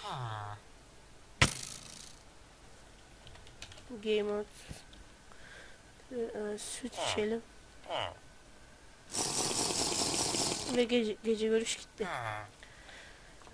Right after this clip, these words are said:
Ee, başka neler var? Şunu koyalım. Kalsın. Bir de bu vardı. Bu neydi? Evet.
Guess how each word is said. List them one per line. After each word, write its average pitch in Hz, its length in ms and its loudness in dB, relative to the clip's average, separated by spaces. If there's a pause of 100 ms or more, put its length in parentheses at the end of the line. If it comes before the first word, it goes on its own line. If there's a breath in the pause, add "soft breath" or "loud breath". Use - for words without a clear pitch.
Ee, 208 360 10 (160)
başka 220 420 2
neler 208 360 6
var? 220 320 10 (720)
Şunu 220 160 -6
koyalım. 208 480 4 (2750 loud breath)
Kalsın. 220 680 2 (680)
Bir 214 220 -6
de 247 240 8 (200)
bu 220 140 4
vardı. 190 340 6
Bu 208 100 2
neydi? 214 440 4 (240)
Evet. 208 180 2